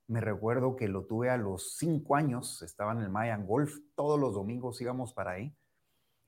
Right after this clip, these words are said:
y en alguna ocasión había un niño que tenía unos diez años tal vez, y tenía una cámara realmente S L R de las, de las profesionales,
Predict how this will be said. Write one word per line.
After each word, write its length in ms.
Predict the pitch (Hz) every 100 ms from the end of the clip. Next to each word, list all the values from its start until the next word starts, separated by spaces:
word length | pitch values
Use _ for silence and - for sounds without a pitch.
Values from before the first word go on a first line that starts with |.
| _
y 360 | 156 175 202
en 120 | 117 110
alguna 340 | 107 123 147
ocasión 580 | 151 110 - 127 147 170
había 440 | 101 95 104 107 110
un 320 | 113 123 127
niño 300 | 135 143 143
que 80 | 110
tenía 300 | 92 98 120
unos 260 | 127 98
diez 320 | 110 127 -
años 340 | 127 135 139 -
tal 180 | 95 90
vez, 260 | 147 147
y 80 | 117
tenía 240 | - 98 107
una 260 | 120 113
cámara 520 | - 117 135 139 139 - _ _ _ _
realmente 760 | 107 110 110 120 135 151 120
S 260 | 95 - 104
L 180 | 110 113
R 200 | 147 143
de 100 | 104
las, 280 | 92 95 101
de 100 | 98
las 400 | 92 - - _ _ _ _
profesionales, 840 | 120 117 120 120 131 196 180 -